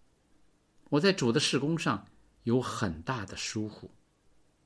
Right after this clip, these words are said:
我没有推进他属天的事业，也没有像我应该的那样寻求他的荣耀。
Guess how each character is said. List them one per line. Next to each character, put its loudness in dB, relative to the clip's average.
我 2
没 6
有 8
推 2
进 2
他 -8
属 -6
天 -4
的 -2
事 -4
业， -12
也 6
没 8
有 10
像 4
我 6
应 0
该 0
的 0
那 2
样 -2
寻 2
求 -2
他 -10
的 -10
荣 -14
耀。 -12